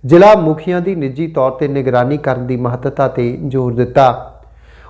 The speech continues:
ਉਹਨਾਂ ਕਿਹਾ ਕਿ ਵਿਕਾਸ ਕਾਰਜਾਂ ਦੀ ਗੁਣਵੱਤਾ ਨੂੰ ਯਕੀਨੀ ਬਣਾਉਣ ਲਈ ਵੱਲ ਵਿਸ਼ੇਸ਼ ਧਿਆਨ ਦਿੱਤਾ ਜਾਵੇ। ਇਸ ਤੋਂ ਇਲਾਵਾ ਉਹਨਾਂ ਦੱਸਿਆ ਕਿ ਸਾਰੇ ਵਿਭਾਗ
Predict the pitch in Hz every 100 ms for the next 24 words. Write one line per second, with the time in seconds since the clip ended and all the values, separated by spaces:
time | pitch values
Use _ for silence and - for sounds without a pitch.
0 | 190 202 208 202 196 233 196 180 160 160
1 | - 165 156 165 170 165 147 139 139 151
2 | 160 160 131 - 131 143 123 127 127 127
3 | 131 127 127 127 131 135 131 - 139 143
4 | - 151 123 117 117 - 127 123 131 202
5 | 220 - _ _ _ _ - 180 196 196
6 | 233 220 202 226 233 208 190 156 151 180
7 | 180 214 208 139 135 165 160 160 139 127
8 | 135